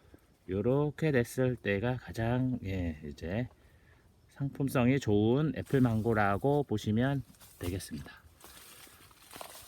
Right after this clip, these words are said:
예, 애플망고 하우스 보시게 되면 이렇게, 예, 이 중, 삼 중으로 이렇게 되어 있는 거를 볼 수 있고요.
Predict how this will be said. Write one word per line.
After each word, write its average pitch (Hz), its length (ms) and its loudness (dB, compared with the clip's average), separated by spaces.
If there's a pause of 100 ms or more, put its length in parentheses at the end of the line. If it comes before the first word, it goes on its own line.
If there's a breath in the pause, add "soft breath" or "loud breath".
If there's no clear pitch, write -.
(600)
예, 139 240 4 (360)
애플망고 233 380 8
하우스 240 300 8 (280)
보시게 170 360 2
되면 147 440 4
이렇게, 123 760 0 (200)
예, 104 140 -4
이 151 160 2
중, 175 180 2
삼 214 240 2
중으로 147 560 0
이렇게 110 240 -6
되어 123 280 0
있는 135 240 0
거를 117 400 0
볼 107 160 -4
수 - 160 -4
있고요. 120 580 -2